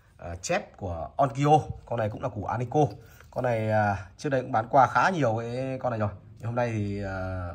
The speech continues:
về được một cặp, à, có thể nói là đẹp tinh. Đấy, đẹp, à, từ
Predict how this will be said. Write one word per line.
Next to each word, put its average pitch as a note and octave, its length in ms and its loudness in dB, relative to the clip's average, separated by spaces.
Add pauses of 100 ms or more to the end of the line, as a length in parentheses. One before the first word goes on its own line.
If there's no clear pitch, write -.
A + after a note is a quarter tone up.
(100)
về G#2 140 2
được G2 80 -2
một G2 160 -4
cặp, G2+ 220 0
à, F#2 360 -8 (280)
có G#2 120 0
thể A2+ 80 -4
nói G#2 160 -4
là F#2 80 -6
đẹp G2 220 -4
tinh. D3+ 220 2 (880)
Đấy, F#2+ 120 -10 (120)
đẹp, A2 260 -6 (140)
à, F#2+ 180 -4 (120)
từ G#2 420 0